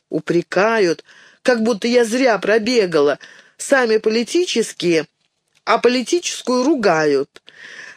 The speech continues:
После навёртывания ниток на бублики и посвящения в Ленькину тайну Динка считала себя почти такой же политической, как Ленька, но Леньке всё-таки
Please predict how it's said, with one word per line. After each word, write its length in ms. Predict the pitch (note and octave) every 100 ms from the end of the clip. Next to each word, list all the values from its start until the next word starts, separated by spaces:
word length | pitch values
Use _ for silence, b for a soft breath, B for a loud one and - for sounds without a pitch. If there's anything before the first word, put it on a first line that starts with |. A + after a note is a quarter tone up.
| -
После 300 | E4 - G3
навёртывания 800 | F3+ E3 A#3+ - F#3+ F3+ E3
ниток 380 | D3+ F3 A#3+ -
на 120 | F3
бублики 680 | D3 C3+ C3+ D#3 G#3 - B3+ B B B -
и 260 | G3 G3+ - _ -
посвящения 1000 | G3+ - E3 G#3+ - A#3+ A3+ F3+ E3+
в 80 | D#3
Ленькину 540 | D#3 G#3+ E3+ E3+ D3+ C#3+
тайну 680 | - D3+ C3 C#3+ F#3 D#4+ B B B -
Динка 480 | C3 E3+ F#3 F3+
считала 460 | C#4 - - G3+ G3
себя 280 | A3+ A#3 A3
почти 380 | A3+ A3+ - A3+
такой 360 | C#4+ - A3
же 140 | F3+ A3+
политической, 720 | C#4 D#4+ D4+ G#3 - - F#3
как 240 | G3 F#3+
Ленька, 640 | C3 D3 G3 C4 A#3 G3+ B B B -
но 180 | D3 D3+
Леньке 720 | C3+ E3 F#3 G3+ G3 A3 A3 B B
всё-таки 720 | - - E3+ E3+ F#3 - G3+